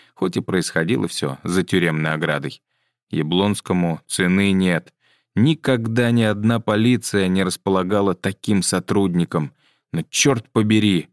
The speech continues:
не располагала и таким инспектором. Слыхать, господа министры и господа сенаторы, зело побаиваются тебя, Георгий Порфирьевич. То-то ли еще будет. К дому, что фасом и на Невский, и на Гончарную,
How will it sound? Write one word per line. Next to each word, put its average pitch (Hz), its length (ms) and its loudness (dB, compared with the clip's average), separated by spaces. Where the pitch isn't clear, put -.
не 107 160 2
располагала 98 840 0
и 95 80 0
таким 110 420 0
инспектором. 98 800 0
Слыхать, 135 500 0
господа 117 440 0
министры 113 580 2
и - 20 2
господа 104 460 -2
сенаторы, 95 680 0
зело 107 380 2
побаиваются 110 920 2
тебя, 82 380 -2
Георгий 85 560 2
Порфирьевич. 82 920 0
То-то 143 380 4
ли 123 140 6
еще 110 460 4
будет. 95 680 2
К 95 100 -4
дому, 143 280 4
что 104 180 -2
фасом 92 460 0
и 87 40 2
на 85 100 2
Невский, 87 420 -2
и - 20 0
на 80 100 0
Гончарную, 92 720 0